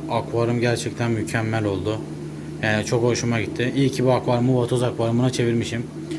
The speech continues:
Burası full özel tür oldu arkadaşlar. Burası özel tür akvaryumu. Ee, transgenetiklere de geleceksek bakın.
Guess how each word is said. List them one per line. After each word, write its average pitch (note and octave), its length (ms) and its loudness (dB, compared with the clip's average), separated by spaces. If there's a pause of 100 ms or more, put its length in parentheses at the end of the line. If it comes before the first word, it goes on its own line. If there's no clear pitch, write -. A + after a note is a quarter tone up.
(240)
Burası D#3 300 8
full F3 280 2
özel C#3+ 380 2
tür C#3+ 120 -2
oldu A#2+ 240 0
arkadaşlar. A2+ 460 -2
Burası D3 300 4
özel C3+ 300 4
tür C#3 120 2
akvaryumu. A2+ 600 0 (720)
Ee, A2+ 420 2 (220)
transgenetiklere D3+ 760 4
de D3 100 4
geleceksek D3 680 2 (420)
bakın. A#2 400 -6